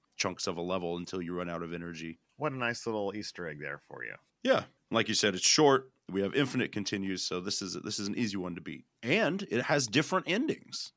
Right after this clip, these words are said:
Speaker 2: Yeah, we didn't mention that either. And those endings rely on you getting the keys.
Speaker 1: Yeah, so you,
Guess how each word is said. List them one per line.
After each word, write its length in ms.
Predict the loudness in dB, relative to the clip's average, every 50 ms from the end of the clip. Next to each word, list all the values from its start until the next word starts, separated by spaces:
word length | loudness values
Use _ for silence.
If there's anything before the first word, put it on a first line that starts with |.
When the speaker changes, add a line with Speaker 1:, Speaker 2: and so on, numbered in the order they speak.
| _ _ _
Speaker 2:
Yeah, 260 | 0 4 4 4 4
we 100 | 4 2
didn't 180 | 2 2 0 0
mention 260 | -2 -4 -4 -2 0
that 200 | 0 2 2 2
either. 360 | 0 0 -2 -4 -6 -8 -10 -14 _ _
And 140 | -4 0 2
those 180 | 2 2 2 2
endings 460 | 0 0 0 0 0 -2 -4 -6 -8 -14 _ _ _
rely 300 | -2 2 4 4 6 4
on 100 | 4 2
you 80 | 0 0
getting 240 | 0 0 0 0 -2
the 60 | -4
keys. 600 | -6 -6 -6 -6 -6 -8 -10 -12 -14 -14 -14 -14 _ _ _ _
Speaker 1:
Yeah, 260 | 2 4 4 4 2
so 420 | 0 0 0 0 0 0 -2 -4 -6 -4
you, 160 | 0 0 0